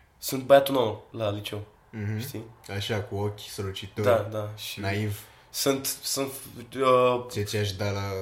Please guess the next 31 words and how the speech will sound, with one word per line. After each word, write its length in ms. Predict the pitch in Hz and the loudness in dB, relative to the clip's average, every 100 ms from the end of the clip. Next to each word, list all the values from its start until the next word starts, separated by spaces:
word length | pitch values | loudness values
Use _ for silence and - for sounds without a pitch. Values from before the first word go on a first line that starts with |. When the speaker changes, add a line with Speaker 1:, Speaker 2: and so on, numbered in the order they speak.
| 95 98 - - _ | -6 -12 -20 -20 _
Speaker 1:
Hai, 200 | 123 139 | -2 0
lasă-mă, 440 | 139 143 113 113 127 156 151 - | 4 4 2 -4 -4 -2 2 6
<laughs> 360 | 202 - 156 - | 4 4 -2 2
lasă-mă, 380 | 147 - 123 - - - - - - | 2 2 -2 -2 -8 -18 -18 -18 -2
la 160 | 127 131 | 8 8
optimism. 500 | 131 160 175 135 127 | 8 4 4 4 0
<laughs> 40 | 156 143 156 139 - - - - - - - _ - - | 4 6 8 6 4 -2 -10 -16 -20 -20 -20 _ -10 0
Uh, 320 | 123 123 120 | 4 6 6
așa, 260 | 131 139 117 | 6 6 4
și 140 | - | 2
mă 120 | 135 - | 2 2
duc, 120 | 160 | 0
știi, 160 | - 160 | 4 6
e 40 | |
masa 380 | 151 160 160 156 | 10 10 10 4
copiilor 460 | 147 147 151 143 139 | 4 2 4 4 2
cool 200 | 131 110 | -2 -2
și 140 | 123 | -2
zic: 240 | 131 139 - - - - | -4 -8 -16 -20 -20 -2
„Hei, 280 | - 185 160 - | 8 8 8 4
salut, 380 | - 160 165 147 | 8 8 6 2
eu 120 | 143 | 0
sunt 280 | 147 151 147 | 2 4 6
Alin, 260 | 151 156 | 6 4
sunt 200 | 139 127 | 0 0
nou 140 | 135 127 | 4 4
aici.” 180 | 107 | 4
Și 100 | - | 0
îi 60 | 120 | -2
spun: 360 | 120 127 131 143 | -4 -6 -2 6
„Ah, 200 | 147 | 6